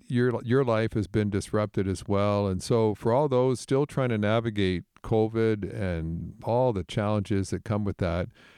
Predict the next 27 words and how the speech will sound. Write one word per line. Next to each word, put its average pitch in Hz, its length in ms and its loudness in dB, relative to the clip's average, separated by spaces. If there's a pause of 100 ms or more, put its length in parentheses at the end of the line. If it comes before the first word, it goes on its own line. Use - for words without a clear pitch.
(280)
is 110 120 2
there 120 100 2
anything 147 320 2
that 110 200 -2
you've 131 200 2
learned 104 540 0
or 101 300 2
any 110 160 2
advice 101 440 0
you'd 131 180 -2
give 90 340 0
just - 300 -2
in, 92 400 0 (440)
y-, 143 280 -2
you 123 100 2
know, 117 100 2
we, 123 320 0
y-, 143 240 -2
it's - 320 -4
not, 143 160 0
it's 139 180 0
like 131 260 2
sometimes 170 340 0
we 131 120 2
think, 127 260 0
"Well, 123 260 4
if, 107 140 -6